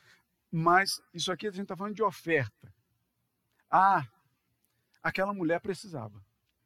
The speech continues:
E ainda assim, que os ricos tivessem lançado. Mas que a igreja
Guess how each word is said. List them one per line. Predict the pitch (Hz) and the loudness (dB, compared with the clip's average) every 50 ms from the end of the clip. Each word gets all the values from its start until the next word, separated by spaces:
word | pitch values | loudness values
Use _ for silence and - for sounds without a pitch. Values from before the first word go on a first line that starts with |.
| _ _ _ _ _ _ _ _ _ _ _ _ _ _ _ _ _ _ _ _ _ _ _ _ _ _ _ _ _ _ _ _ _ _ _ _ _ _ | _ _ _ _ _ _ _ _ _ _ _ _ _ _ _ _ _ _ _ _ _ _ _ _ _ _ _ _ _ _ _ _ _ _ _ _ _ _
E | - 196 208 | 4 6 8
ainda | 196 247 294 277 269 | 8 8 8 8 6
assim, | 190 - - - 220 269 269 208 113 - _ _ _ _ _ _ _ _ _ _ _ _ _ _ _ _ _ _ - | 4 4 4 2 2 4 4 2 0 -4 _ _ _ _ _ _ _ _ _ _ _ _ _ _ _ _ _ _ -4
que | - 254 | -2 0
os | 247 196 143 160 | 0 2 4 6
ricos | 220 277 277 - 247 | 6 6 4 2 -2
tivessem | - 254 233 226 226 214 - - 226 | -2 0 4 4 4 4 2 -2 -6
lançado. | 233 240 226 - - 165 147 135 113 107 _ _ _ _ _ _ _ _ _ _ _ _ _ _ _ _ _ _ _ _ _ _ _ _ _ _ _ _ _ _ _ _ _ _ _ _ _ _ _ _ _ _ _ _ _ _ _ _ _ _ _ _ _ _ _ _ - | -4 -4 -4 -2 0 0 0 0 0 -4 _ _ _ _ _ _ _ _ _ _ _ _ _ _ _ _ _ _ _ _ _ _ _ _ _ _ _ _ _ _ _ _ _ _ _ _ _ _ _ _ _ _ _ _ _ _ _ _ _ _ _ _ _ _ _ _ -4
Mas | 160 196 202 - | 0 0 0 2
que | - 247 | 4 2
a | 254 | 2
igreja | 220 160 160 185 208 233 233 175 123 117 110 98 95 | 4 6 10 10 10 10 10 6 2 -4 -6 -10 -10